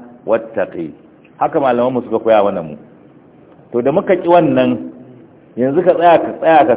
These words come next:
kalla, ya duk matasan da kake ji ana ce masu ahlus sunna suke malamai rashin kunya. Amma ba za ka taba jin an ce maka malaman ɗariƙa, malaman yaran su ne masu rashin kunya ba.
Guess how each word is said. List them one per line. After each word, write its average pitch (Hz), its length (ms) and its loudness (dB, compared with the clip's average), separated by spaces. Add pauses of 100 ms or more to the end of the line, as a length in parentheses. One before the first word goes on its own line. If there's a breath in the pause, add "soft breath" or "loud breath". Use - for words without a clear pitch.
kalla, 113 340 4
ya 165 180 6 (240)
duk 165 160 -6
matasan 139 640 2
da 113 60 2
kake 110 320 -2
ji 107 80 -2
ana 107 240 0
ce 107 140 -8
masu 101 200 -6
ahlus 95 380 0
sunna 92 300 -4
suke - 240 -6
malamai 87 320 -2
rashin 92 280 -6
kunya. 82 280 -10 (440 loud breath)
Amma 131 160 2
ba 131 100 6
za 139 140 4
ka - 100 2
taba 156 260 2
jin 131 200 0
an 123 220 0
ce 139 120 0
maka 120 220 2
malaman 104 460 2
ɗariƙa, 113 460 2
malaman 101 360 2
yaran 117 300 0
su - 60 -10
ne 95 80 -4
masu 107 180 -4
rashin 98 240 -6
kunya 92 300 -4
ba. - 80 -10